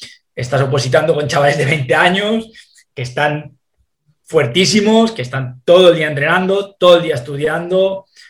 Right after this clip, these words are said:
tienen una mente súper abierta, tienen unas capacidades físicas brutales. Y claro, yo iba al gimnasio y miraba ahí,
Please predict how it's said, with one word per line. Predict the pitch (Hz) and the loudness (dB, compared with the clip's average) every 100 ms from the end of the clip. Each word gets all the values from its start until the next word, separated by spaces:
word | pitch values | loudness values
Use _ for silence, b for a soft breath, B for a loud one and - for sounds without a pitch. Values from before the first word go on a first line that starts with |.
| b | b
tienen | - 139 156 | -10 -8 -4
una | 143 | -4
mente | 143 131 127 | -4 -6 -6
súper | 160 160 | -4 -2
abierta, | 135 143 151 - 160 160 160 160 165 - | -2 -2 -4 -4 -2 0 0 0 -4 -8
tienen | 139 139 | -10 -8
unas | 139 | -8
capacidades | 135 123 127 135 123 | -8 -6 -4 -6 -6
físicas | 135 127 127 123 - _ _ | -8 -8 -6 -8 -12 _ _
brutales. | 127 131 127 151 196 220 220 - B B B B B B | -10 -8 -2 2 4 2 0 -10 B B B B B B
Y | 117 | -8
claro, | 143 143 120 | -2 -2 0
yo | 151 156 - - _ _ _ - | 0 0 -2 -10 _ _ _ -8
iba | 170 | -2
al | 175 | -2
gimnasio | 151 180 202 202 226 233 226 240 _ _ B B B B B - | -2 0 0 2 6 6 2 -8 _ _ B B B B B -16
y | 143 | -12
miraba | 135 139 139 127 | -8 -6 -4 -4
ahí, | 117 117 | -4 -8